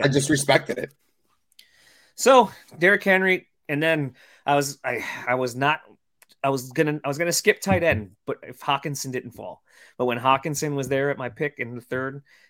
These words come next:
Speaker 2: that was a smash, super easy smash for me. I have him in the same tier, the set, that second tier, basically with Mark Andrews,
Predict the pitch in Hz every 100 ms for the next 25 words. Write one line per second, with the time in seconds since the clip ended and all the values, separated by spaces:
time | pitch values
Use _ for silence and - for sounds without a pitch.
0 | _ - 127 120 113 - - 123 92 -
1 | - - - - 156 135 123 123 107 104
2 | - 95 92 104 101 110 131 143 139 143
3 | 147 131 107 - 139 139 - 139 135 135
4 | _ _ - 131 139 127 120 - 135 127
5 | - 147 143 131 139 127 117 127 127 123
6 | 131 123 110 110 107 110 101 - -